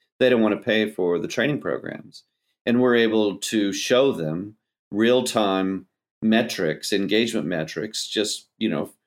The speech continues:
from the past few years or the past couple of weeks, if they want, that show the kind of engagement we get with our content, both from the general public as well as our other training customers.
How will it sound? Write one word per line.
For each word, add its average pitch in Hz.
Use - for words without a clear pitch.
from 110
the 101
past 101
few 107
years 104
or 104
the 101
past 98
couple 101
of 95
weeks, -
if -
they 82
want, 78
that 113
show 139
the 113
kind 117
of 101
engagement 104
we 101
get 101
with 101
our 92
content, 95
both 123
from 104
the 95
general 95
public 90
as 90
well 92
as 87
our 78
other 87
training 85
customers. -